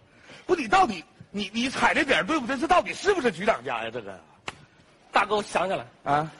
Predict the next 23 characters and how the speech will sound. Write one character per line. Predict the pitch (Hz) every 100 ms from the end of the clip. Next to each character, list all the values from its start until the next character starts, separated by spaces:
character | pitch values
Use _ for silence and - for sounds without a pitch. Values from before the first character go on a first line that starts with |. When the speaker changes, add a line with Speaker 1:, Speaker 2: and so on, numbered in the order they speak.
| -
Speaker 2:
咱 | - 311
到 | 381 349
这 | 311
儿 | 339
少 | - - 196
一 | 233 -
重 | - 359 311
要 | 302
步 | - 381 302
骤 | 190 156
啊。 | 120 - _
Speaker 1:
什 | - - 147
么 | 185
重 | 180 175
要 | 135
步 | 123 117
骤？ | 104 - _ _
Speaker 2:
咱 | - 320
到 | 415 370
这 | 359
儿 |
还 | 349
没 | 359